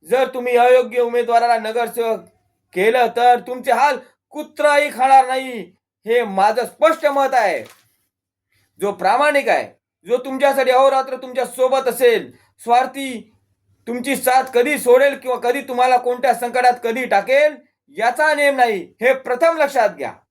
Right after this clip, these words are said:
आता सर्व काही तुमच्या हाताच्या बोटावर आहे. आता नागरिकांनी ठरवायचं आहे की तुम्ही उमेदवाराला बोटावर नाचवायचं की बोट कुठे खुपसायचं, हे मी स्पष्ट बोलणारा वक्ता आहे. आता सर्व काही तुमच्या बोटावर आहे,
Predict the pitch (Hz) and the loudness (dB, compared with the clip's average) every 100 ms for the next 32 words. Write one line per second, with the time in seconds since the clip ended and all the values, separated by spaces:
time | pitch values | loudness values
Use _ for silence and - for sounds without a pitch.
0 | _ _ _ _ - 220 247 247 254 254 | _ _ _ _ -4 0 0 0 0 0
1 | 247 247 247 233 240 247 294 302 294 247 | 0 -2 -4 -4 0 0 0 0 0 2
2 | 240 233 202 156 123 101 _ _ _ _ | 2 4 2 2 -4 -14 _ _ _ _
3 | _ _ _ _ _ - 202 247 247 247 | _ _ _ _ _ -2 -2 0 2 2
4 | 294 302 302 240 247 277 285 269 185 165 | 2 2 0 0 0 2 0 -2 -6 -8
5 | 220 220 240 247 240 247 247 247 240 185 | -14 -12 -6 -4 -2 2 4 6 4 0
6 | - _ _ 160 208 220 240 165 175 185 | -2 _ _ -6 -4 0 0 0 -2 -4
7 | 233 254 285 339 277 147 - _ _ - | -2 -2 -2 0 0 0 -6 _ _ -12
8 | 220 180 233 240 226 220 196 - 233 202 | -10 -2 2 2 0 -2 -2 -4 -8 -2
9 | 285 226 180 135 101 - _ _ _ _ | 0 0 -2 -4 -4 -10 _ _ _ _
10 | - 240 254 262 240 254 254 277 254 269 | 0 0 2 -4 -2 -2 2 2 2 2
11 | 311 320 302 - 262 190 147 107 _ _ | 2 2 0 0 0 0 -2 -8 _ _
12 | _ _ _ _ _ _ _ _ - 214 | _ _ _ _ _ _ _ _ -6 -2
13 | 254 - 277 277 254 262 262 240 247 226 | -2 4 4 4 2 0 -4 -6 0 0
14 | 208 220 262 220 165 120 | 2 2 2 2 0 -2